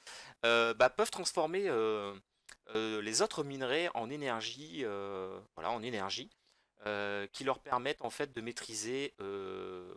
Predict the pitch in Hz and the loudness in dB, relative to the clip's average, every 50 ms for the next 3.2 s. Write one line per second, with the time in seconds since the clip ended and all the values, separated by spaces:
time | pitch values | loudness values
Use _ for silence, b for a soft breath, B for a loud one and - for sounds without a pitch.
0 | - - 95 101 95 110 107 104 98 95 92 90 90 90 90 90 90 90 98 104 | -2 0 0 0 0 -2 -6 -6 -6 -6 -8 -8 -8 -8 -10 -10 -12 -10 -8 -8
1 | 98 95 - 107 _ - 123 120 117 107 98 - 113 - - - 110 104 107 107 | -8 -8 -8 -10 _ -2 -2 -2 -2 -4 -6 -6 -6 -8 -8 -10 -16 -12 -8 -6
2 | 135 208 220 - 165 151 156 123 101 101 95 - - 101 - - 98 101 95 95 | -6 -6 -4 -2 -2 0 0 -2 -4 -4 -6 -6 -6 -6 -6 -4 -4 -4 -2 0
3 | - - b | 0 -2 b